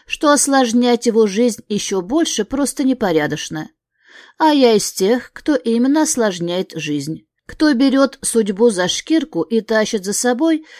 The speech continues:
пока она не выдохнется и не запросит пощады. Терпеть не могу, когда плывут по течению, и всегда свою лодку поворачиваю навстречу волнам,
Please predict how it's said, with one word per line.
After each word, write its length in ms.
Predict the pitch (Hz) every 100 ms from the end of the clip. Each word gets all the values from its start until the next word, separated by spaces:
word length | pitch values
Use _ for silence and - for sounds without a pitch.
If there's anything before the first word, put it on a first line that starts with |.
| - -
пока 460 | 302 277 311 311
она 280 | 254 254 269 254
не 220 | 226 214
выдохнется 800 | 208 277 220 - 165 - 175 170
и 160 | -
не 120 | 254
запросит 640 | 220 208 202 185 202 - 160
пощады. 680 | 156 147 - 156 147 156 - _ _ _ _ - _ -
Терпеть 640 | 208 208 - 196 226 220
не 80 | 180
могу, 440 | 170 165 165 262
когда 380 | 220 185 170 190
плывут 460 | 190 190 180 208 -
по 120 | 185
течению, 680 | 180 165 240 262 170 143 - _ _ _ -
и 120 | 330
всегда 460 | 254 330 254 269 311
свою 380 | - 240 233 233
лодку 380 | 302 339 - 262
поворачиваю 840 | 226 190 190 254 247 247 220 214
навстречу 640 | 180 160 160 180 180 180
волнам, 520 | 151 175 175 151 117